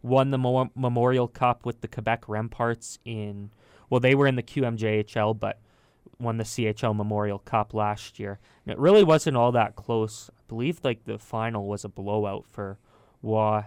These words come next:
and the Remparts. So I'm not gonna doubt that Waugh's a he-, good head coach here, but he's, I will say,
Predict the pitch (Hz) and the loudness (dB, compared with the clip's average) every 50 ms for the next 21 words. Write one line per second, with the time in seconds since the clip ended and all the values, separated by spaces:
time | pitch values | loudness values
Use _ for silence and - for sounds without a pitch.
0 | - - 107 107 104 104 101 101 104 104 107 104 - - 113 113 120 117 - - | -8 -12 -10 -10 -8 -6 -6 -6 -6 -6 -6 -8 -6 -4 -4 -2 -4 -6 -10 -16
1 | - - _ _ _ _ _ _ _ - - _ _ _ _ _ _ - - - | -18 -20 _ _ _ _ _ _ _ -20 -20 _ _ _ _ _ _ -4 2 4
2 | 170 170 180 196 202 185 - 185 175 170 147 127 135 139 147 143 - 131 - 123 | 4 6 6 6 4 4 4 0 -2 -2 2 4 4 4 4 2 0 -4 -6 -4
3 | 117 120 127 127 127 120 - 123 110 113 131 117 - - _ _ _ _ _ _ | -2 0 2 4 2 2 0 -4 -4 -4 -4 -4 -4 -6 _ _ _ _ _ _
4 | - 135 131 123 120 135 113 107 - - - 127 143 143 - - - 151 156 165 | 0 0 0 2 2 0 0 0 -2 -2 0 0 0 0 -4 -6 -4 -2 0 0
5 | 165 165 _ _ _ _ _ _ _ _ _ _ _ _ _ 127 123 120 120 - | 0 -2 _ _ _ _ _ _ _ _ _ _ _ _ _ 4 4 4 4 2
6 | - _ _ _ - - 147 147 135 127 120 - - - - _ _ _ _ _ | -2 _ _ _ -6 -2 0 0 0 0 -2 -4 -10 -16 -18 _ _ _ _ _
7 | _ _ _ _ _ _ _ _ - 131 143 165 208 220 - - - 180 160 139 | _ _ _ _ _ _ _ _ 0 2 4 6 6 4 4 2 2 4 4 6
8 | 110 101 | 4 4